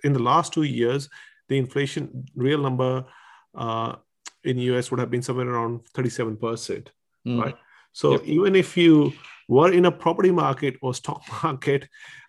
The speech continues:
Speaker 1: um, if you haven't made more than seven, thirty-seven percent, you've still lost money, right? So,
Speaker 2: as I said earlier on, if you look at the long-term trend of,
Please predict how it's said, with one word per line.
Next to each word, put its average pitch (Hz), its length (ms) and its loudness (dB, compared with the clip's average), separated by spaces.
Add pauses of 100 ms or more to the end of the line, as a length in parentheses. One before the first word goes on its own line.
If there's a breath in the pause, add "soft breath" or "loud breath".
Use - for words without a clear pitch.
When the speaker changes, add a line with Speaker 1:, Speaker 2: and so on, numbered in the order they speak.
Speaker 1:
um, 139 420 0 (340 soft breath)
if 165 180 4
you 202 140 0
haven't 196 220 0
made 170 160 0
more 151 180 0
than 160 100 -4
seven, 139 220 -6
thirty-seven 143 420 -4
percent, 131 320 -6
you've 127 120 -2
still 139 180 -4
lost 120 300 -6
money, 117 280 -8 (140)
right? 135 320 -6
So, 139 460 2 (520 loud breath)
Speaker 2:
as 139 140 0
I - 20 -6
said 170 160 4
earlier 123 300 4
on, 110 220 2 (320 loud breath)
if - 120 -2
you 196 80 4
look 180 140 2
at 165 80 -2
the 139 80 0
long-term 131 440 0
trend 110 540 -2
of, 110 360 -2